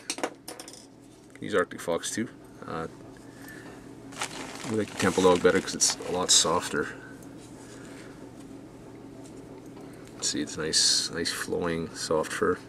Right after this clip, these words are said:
I'm gonna go pretty long wing here. So we're gonna cut a good sized chunk off.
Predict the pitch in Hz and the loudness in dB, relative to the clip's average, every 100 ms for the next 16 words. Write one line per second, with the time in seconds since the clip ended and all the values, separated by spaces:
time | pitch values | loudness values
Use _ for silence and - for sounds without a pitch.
0 | - - - - - - - - - - | -14 -14 -14 -14 -14 -14 -14 -14 -12 -4
1 | 113 107 107 101 98 90 85 87 80 76 | 0 4 4 4 4 4 2 0 0 -2
2 | - - - - 95 90 - 98 92 - | -4 -12 -14 -6 -2 -2 0 0 0 -4
3 | - - - - - - - - - - | -16 -16 -16 -16 -16 -16 -16 -16 -16 -16
4 | - - - - - - - - - - | -16 -14 -14 -14 -16 -16 -16 -16 -16 -16
5 | - - - - - - - - 90 90 | -12 -6 -4 0 4 6 6 6 4 6
6 | 92 98 - | 6 6 2